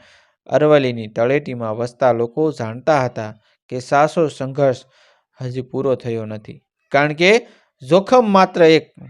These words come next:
નિર્ણયથી ટળતું નથી. જોખમ તો ત્યારે ટળે છે જ્યારે સમાજ જાગૃત રહે.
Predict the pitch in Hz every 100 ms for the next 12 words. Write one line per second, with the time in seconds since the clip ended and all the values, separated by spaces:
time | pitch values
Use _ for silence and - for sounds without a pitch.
0 | 123 127 147 180 180 160 151 131 123 151
1 | 156 151 127 - 113 - _ - 131 143
2 | 165 160 135 127 123 143 165 139 123 117
3 | - 113 - _ _ _ _ - 131 127
4 | 123 - 143 147 135 120 107 _ _ 127
5 | 131 123 139 170 175 123 113 110